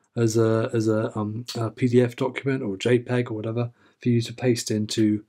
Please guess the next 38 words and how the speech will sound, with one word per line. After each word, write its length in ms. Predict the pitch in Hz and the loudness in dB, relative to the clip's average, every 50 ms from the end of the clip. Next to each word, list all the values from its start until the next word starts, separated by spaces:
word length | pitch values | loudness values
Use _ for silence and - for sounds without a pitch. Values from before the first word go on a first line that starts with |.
| _ _ _ _ _ _ _ - | _ _ _ _ _ _ _ -10
uh, 140 | 110 104 104 | -8 -6 -6
you 180 | 120 117 110 | -6 -6 -6
know, 220 | 98 98 101 104 104 | -6 -6 -8 -6 -6
a 60 | 104 | -6
Word 320 | 98 101 107 104 104 - | -4 -2 -2 -2 -2 -2
document 500 | - - 95 - - - 107 104 110 117 | -2 -4 -4 -6 -6 -8 -8 -8 -8 -8
to 140 | - - - | -8 -6 -6
make 180 | 107 101 - 113 | -6 -6 -4 -6
a 20 | |
report 480 | 107 107 107 - 117 107 107 107 113 - | -6 -6 -6 -4 -2 -2 -2 -4 -6 -8
or, 140 | 110 101 - _ _ _ _ _ _ _ _ - | -8 -10 -10 _ _ _ _ _ _ _ _ -8
or, 240 | 107 104 101 101 | -6 -4 -4 -4
uh, 60 | 104 101 | -6 -6
some 280 | - - 117 107 104 | -4 -4 -2 -2 -2
other 220 | 104 104 107 104 - - - | -2 -4 -6 -6 -8 -12 -10
package 500 | - 135 123 123 - 120 120 - - _ _ _ _ _ _ - - - - - - - - - | -8 -8 -6 -6 -6 -6 -6 -8 -10 _ _ _ _ _ _ -20 -20 -20 -20 -18 -18 -18 -6 -2
that 140 | 131 127 | 0 2
you 140 | 131 131 127 | 4 6 6
use 200 | 123 123 117 117 - | 6 6 4 2 0
to 100 | - 123 | 0 2
write, 300 | 127 127 127 131 - - _ _ | 4 4 2 0 -2 -8 _ _
write 220 | - 123 123 117 - | -4 -4 -4 -4 -4
things. 340 | - 101 101 104 104 - - - | -6 -6 -6 -6 -8 -10 -10 -8
Okay. 380 | 123 123 117 - 123 147 156 - _ _ _ _ _ _ _ _ _ _ _ _ _ | -6 -6 -4 -4 -6 -6 -8 -10 _ _ _ _ _ _ _ _ _ _ _ _ _
Now 220 | - 156 165 160 147 | 2 4 4 4 4
the, 320 | 147 156 156 151 143 143 _ _ | 4 4 4 2 0 -4 _ _
the, 440 | 147 151 185 185 180 180 170 - - - _ _ _ - 165 | 0 4 4 6 6 6 4 2 -2 -8 _ _ _ 0 2
um, 320 | 160 156 151 151 143 123 117 - _ _ - - - _ _ _ _ _ _ _ _ _ _ | 2 4 2 2 -2 -4 -8 -14 _ _ -20 -20 -20 _ _ _ _ _ _ _ _ _ _
the 80 | - 127 | -2 2
commands 400 | - 160 190 202 202 190 165 165 | 4 6 8 8 8 8 6 4
I'm 80 | 160 | 2
gonna 180 | 156 156 147 139 | 4 4 2 4
do, 240 | 135 160 156 143 143 | 6 6 8 8 8
I'm 100 | 143 147 | 6 4
gonna 180 | 151 143 147 | 2 2 2
enter 320 | 147 156 170 170 165 - 131 | 2 4 2 2 2 2 2
them 160 | 135 135 139 | 4 4 4
in, 220 | 135 135 127 120 | 4 2 0 -2